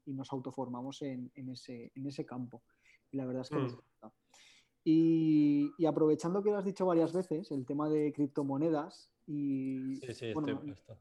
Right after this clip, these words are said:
Speaker 1: estás dentro, ¿no? Nosotros te cono-, bueno, yo, nosotros te conocemos de, de Javier del, del Valle, de
Speaker 2: Javier del
Speaker 1: J F.
Speaker 2: Valle.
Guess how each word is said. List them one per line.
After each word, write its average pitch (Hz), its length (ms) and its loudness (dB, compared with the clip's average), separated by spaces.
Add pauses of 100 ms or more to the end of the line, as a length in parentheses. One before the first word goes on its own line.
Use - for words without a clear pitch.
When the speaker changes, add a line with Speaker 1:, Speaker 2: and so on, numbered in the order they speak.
(300)
Speaker 1:
estás 151 280 -2
dentro, 170 340 2
¿no? 160 180 -2
Nosotros 165 300 -6
te 185 100 -2
cono-, 175 220 -2
bueno, 151 220 -2
yo, 143 100 2
nosotros 156 260 -2
te 214 80 -2
conocemos 180 460 0
de, 143 420 2
de 135 120 -6
Javier 131 360 -4
del, 123 380 -6
del 123 220 -10
Valle, 180 240 2
de 143 80 -2
Speaker 2:
Javier 117 260 -4
del - 80 0
Speaker 1:
J 101 120 -4
F. 104 80 -10
Speaker 2:
Valle. 104 200 -18